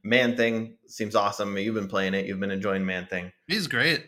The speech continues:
Speaker 1: I'm,
Speaker 2: Yeah, he's
Speaker 1: I'm
Speaker 2: a lot
Speaker 1: gonna,
Speaker 2: better than, than
Speaker 1: I'm
Speaker 2: I
Speaker 1: gonna be
Speaker 2: thought.
Speaker 1: rolling this cash 'cause I want Man Thing as well.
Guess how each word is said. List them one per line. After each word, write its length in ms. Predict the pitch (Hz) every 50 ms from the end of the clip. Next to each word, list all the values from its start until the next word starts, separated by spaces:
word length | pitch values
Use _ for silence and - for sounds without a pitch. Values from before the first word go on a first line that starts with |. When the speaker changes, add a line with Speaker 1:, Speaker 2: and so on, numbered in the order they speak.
| - 104
Speaker 1:
I'm, 80 | - 120
Speaker 2:
Yeah, 80 | 120 113
he's 80 | 113 113 117
Speaker 1:
I'm 40 | 113
Speaker 2:
a 40 | -
lot 80 | - -
Speaker 1:
gonna, 20 | - 135
Speaker 2:
better 120 | 131 131
than, 260 | 127 120 117 110 101
than 80 | 104 117
Speaker 1:
I'm 60 | 123 123
Speaker 2:
I 40 | 120
Speaker 1:
gonna 100 | 117 107
be 60 | 107
Speaker 2:
thought. 80 | 101 98
Speaker 1:
rolling 240 | 101 98 95 95 95
this 160 | 92 92 -
cash 320 | - 110 101 95 95 -
'cause 140 | - 110 101
I 100 | 95 92
want 260 | 90 95 92 - -
Man 220 | 90 90 90 92 -
Thing 160 | 90 90 87
as 80 | 87 87
well. 260 | 90 87 - -